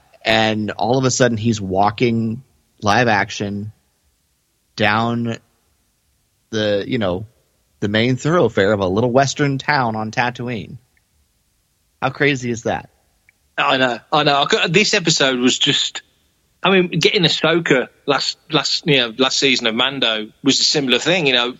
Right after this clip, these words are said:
Speaker 1: Mm-hmm.
Speaker 2: this amazing character out of animation turns up for real, and then now you get Cad Bane and, and just the way it was done, and the fact it's Corey Burton doing the voice again, which was really cool.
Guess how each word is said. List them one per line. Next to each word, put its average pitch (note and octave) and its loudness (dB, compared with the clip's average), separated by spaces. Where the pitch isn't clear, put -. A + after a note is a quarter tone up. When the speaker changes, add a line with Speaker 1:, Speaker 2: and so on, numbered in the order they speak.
Speaker 1:
Mm-hmm. - -14
Speaker 2:
this C3+ 0
amazing D3 0
character C#3+ 0
out A#2+ 0
of A#2+ -2
animation B2+ 0
turns B2 0
up B2 -2
for A#2 4
real, A#2 2
and C3+ 4
then C#3 0
now C#3+ 0
you B2+ 0
get A#2 0
Cad A#2 -6
Bane B2 0
and, B2+ 0
and A#2+ -2
just - -2
the C3+ 2
way C#3 0
it C3 -8
was B2+ 0
done, C3 2
and C#3 0
the C#3 -6
fact E3+ -2
it's C#3+ 0
Corey C3+ 2
Burton C3 0
doing A#2 2
the A2+ -2
voice B2+ 2
again, A#2+ 0
which - -4
was - -8
really G#2+ 2
cool. G#2+ -2